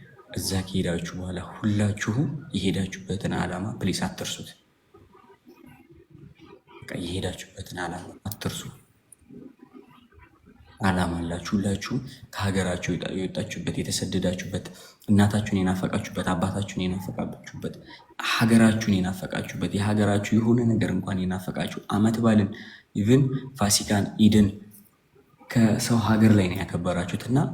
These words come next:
ይህን ያክል መስዋዕትነት የከፈላችሁለት ነገር ከንቱ እንዳይሆን ሁላችሁም የሄዳችሁበትን ዓላማ በእያንዳንዱ ቅስፈት፣ በእያንዳንዱ ነገር አትርሱ።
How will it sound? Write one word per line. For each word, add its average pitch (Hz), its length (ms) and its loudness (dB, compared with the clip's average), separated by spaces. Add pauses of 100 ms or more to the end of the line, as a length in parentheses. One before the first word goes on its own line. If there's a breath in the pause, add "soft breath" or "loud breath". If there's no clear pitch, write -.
(260 loud breath)
ይህን 113 260 6
ያክል 113 260 6
መስዋዕትነት 104 540 2
የከፈላችሁለት 98 880 -2
ነገር 98 280 0
ከንቱ 101 380 -2
እንዳይሆን 107 380 -2 (320)
ሁላችሁም 131 720 4 (680)
የሄዳችሁበትን 113 960 4 (560 loud breath)
ዓላማ 123 320 6 (300)
በእያንዳንዱ 113 760 6
ቅስፈት፣ - 400 2 (640 loud breath)
በእያንዳንዱ 113 800 6 (100)
ነገር 107 300 8 (160)
አትርሱ። - 400 -4